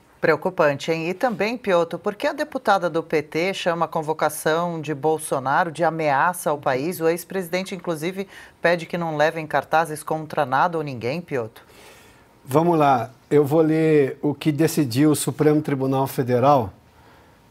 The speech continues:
Speaker 2: ah, no ano de dois mil e vinte e um, início do ano de dois mil e vinte e um.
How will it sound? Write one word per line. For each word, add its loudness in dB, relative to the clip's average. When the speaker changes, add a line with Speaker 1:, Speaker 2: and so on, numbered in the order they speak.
Speaker 2:
ah, 0
no 0
ano 4
de -2
dois 2
mil 2
e 0
vinte -2
e 2
um, 0
início 0
do -2
ano 4
de 0
dois 0
mil 2
e 0
vinte -2
e -4
um. -6